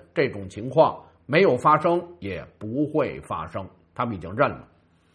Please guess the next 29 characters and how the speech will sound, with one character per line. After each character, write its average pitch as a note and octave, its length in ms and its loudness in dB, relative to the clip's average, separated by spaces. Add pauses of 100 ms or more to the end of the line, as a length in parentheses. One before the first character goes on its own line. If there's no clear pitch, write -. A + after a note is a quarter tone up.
(800)
路 A#3+ 220 4
透 G#3 160 8
社 F#3 180 8
的 D#3+ 80 8
报 D#3 220 8
道， A2+ 320 2
这 F3 120 4
是 D3+ 100 2
美 B2+ 200 0
国 B2+ 200 0
的 D#3 100 0
最 D3+ 220 2
新 D#3+ 260 0
情 C#3+ 260 -4
报 A2+ 320 4
显 D#2 320 -6
示， - 320 0
伊 F#3 200 0
朗 A2+ 240 2
的 A#2+ 80 0
领 C#3 200 -2
导 G#2+ 200 2
层 C3+ 340 -4
基 F#3+ 300 -2
本 B2+ 300 0
保 F2+ 240 0
持 B2 260 -4
完 A#2 240 -2
整， E2+ 180 -2